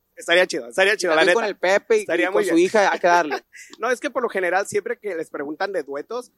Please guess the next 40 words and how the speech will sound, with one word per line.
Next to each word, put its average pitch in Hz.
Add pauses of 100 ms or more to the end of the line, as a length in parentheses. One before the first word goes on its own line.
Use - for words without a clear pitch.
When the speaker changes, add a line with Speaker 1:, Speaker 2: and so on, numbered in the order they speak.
(180)
Speaker 1:
siempre 180
son 185
bandas, 165
siempre 165
son 156
hombres, 165 (260)
pero 147
nunca 170
mencionan 180
mucho -
a -
las 160
Speaker 2:
Yo 175
estoy 233
Speaker 1:
mujeres. -
Speaker 2:
jalado 202
con 190
la, 170
como, 185
como 165
la, 156
con 156
la 160
Ángela, 190
jalados. 139
Speaker 1:
Y 160
Yuridia, 175
Speaker 2:
Ánimo. -
Speaker 1:
amigazo, 190
y 139
Yuridia. 156
Speaker 2:
También 165
le 196
damos. 165
Speaker 1:
Ah, 139
Speaker 2:
Ánimo. 135
Speaker 1:
porque, -
<laughs> -
muy 165
bien. 147